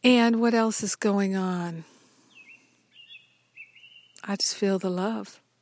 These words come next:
The love is going on. <laughs> I'm so grateful for being your prayer partner today. Thank you for praying with me. Thank you for being willing to have faith. And we're having faith together. I have faith in you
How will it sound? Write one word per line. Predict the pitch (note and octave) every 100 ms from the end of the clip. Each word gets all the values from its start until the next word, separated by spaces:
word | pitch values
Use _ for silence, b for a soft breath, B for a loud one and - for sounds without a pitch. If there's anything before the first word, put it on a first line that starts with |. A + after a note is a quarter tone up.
| _ _
The | A3 G3
love | F#3 G3+ A3+
is | -
going | - F3 F3
on. | E3+ E3+ E3+ - - -
<laughs> | C#4 - C4+ - - - - _ - - - - - -
I'm | B3
so | B3 D#4 C4+
grateful | C#4+ D4 - C4+
for | C#4
being | A3+ B3+ B3
your | A#3
prayer | - B3 A#3
partner | - A3+ G3 F#3+
today. | - F3+ F#3 F3 F3
Thank | - G#3+ A3
you | B3
for | - A#3
praying | - G#3+ G#3 G#3
with | G#3 F#3
me. | G3 F#3+ F#3 F#3
Thank | G#3 G3
you | A3+ G#3+
for | - G3 F#3
being | F3 G3 F#3+ F#3+
willing | F#3+ G3 G3
to | F#3+
have | F3+ F#3
faith. | - - G3 G3+ - - - - B B B B B B B -
And | F#3+
we're | F3
having | F#3+ F#3+ F#3
faith | - F#3 F3+ -
together. | F#3 F3 E3 D#3+ E3 - _ _ _ _ _
I | F#3 F3
have | F3 F3
faith | - E3+ E3
in | F3 E3+
you | D#3+ E3